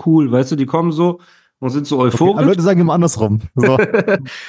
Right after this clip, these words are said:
Speaker 1: Und dann, die sagen, „Ey, du bist wie Batman, Andro ist wie Robin, ist unfassbar, wie ihr
Speaker 2: Genau.
Speaker 1: zusammen seid.“ Ne? Und <laughs> dann gibt es immer die Typen, die so nebendran stehen und so böse gucken. Hm.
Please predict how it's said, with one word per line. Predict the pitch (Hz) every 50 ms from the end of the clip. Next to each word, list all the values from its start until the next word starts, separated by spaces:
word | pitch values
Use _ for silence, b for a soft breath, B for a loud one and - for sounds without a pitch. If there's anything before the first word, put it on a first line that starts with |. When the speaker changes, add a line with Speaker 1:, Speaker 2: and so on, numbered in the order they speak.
| B B B B _
Speaker 1:
Und | - 147 147 143 131 147
dann, | 151 175 190 196
die | 185 147
sagen, | 113 - 131 135 127 113 - -
„Ey, | 127 131 131 131 127 127 120
du | - 117
bist | 120 120 - -
wie | 113
Batman, | 110 120 123 123 - - - 123 120 120 117 117
Andro | - 123 117 - 127 127
ist | 123 117
wie | - 120
Robin, | 113 123 131 127 120 123 120 117
ist | 117 117 117 -
unfassbar, | 135 131 127 - 135 131 127 131 - - 123 123 120
wie | 117 120
ihr | 123
Speaker 2:
Genau. | 113 107 104 107
Speaker 1:
zusammen | 117 123 127 131
seid.“ | 123 135 139 151 165 170 - B B B B B _
Ne? | - 127 147 175 220 B B B B B B B _
Und | - - 131 147 147 143 - - - _ - 143 -
<laughs> | 226 226 - - - - - - - _ _ _ _ _ _ _ _ _ _ _ _ -
dann | 151 180 196 196
gibt | 160 175 160 -
es | 143 - 139
immer | 135 127
die | 117 113
Typen, | 104 - 117 117 117 120 151 151 143 -
die | - 101
so | 104 117
nebendran | 113 113 110 104 95 101 107 113
stehen | - - - 95 87
und | - 98 95
so | 87 92
böse | 85 95 104 98 90 92
gucken. | - - 98 95 - 90 85 - _ _ _ _
Hm. | 92 101 98 90 78 -